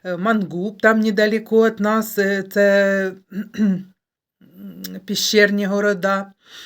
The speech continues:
Туди завжди возять екскурсії. І Ескікермен, це також там недалеко від нашого се-, села. Ось.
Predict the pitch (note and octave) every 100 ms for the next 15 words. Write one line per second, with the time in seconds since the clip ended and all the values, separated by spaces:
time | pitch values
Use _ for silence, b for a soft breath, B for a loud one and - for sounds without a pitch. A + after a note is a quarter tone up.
0 | B B B - G3+ G3 F#3+ F#3+ A3+ G#3
1 | F#3 G3 F3 G#3 G3 G3 G3 G#3 - -
2 | E3+ E3 D#3+ - G3+ G#3 G#3 G#3 A3 A3
3 | A3 A3 A3 A3+ G#3+ G3 F3 D#3+ E3 F#3
4 | A3+ A3+ B B B B B B _ F#3+
5 | F3+ G3 F#3+ F3+ F3+ A3+ A3+ - F#3 F#3+
6 | F3+ E3 E3 E3+ G3+ G#3 F3 E3 E3+ -
7 | F3+ F3+ - D3+ C#3+ D#3 - G3+ D#3+ C#3
8 | - _ _ _ _ _ _ _ _ _
9 | _ _ _ B B B B B B F#3
10 | F3+ E3 E3 -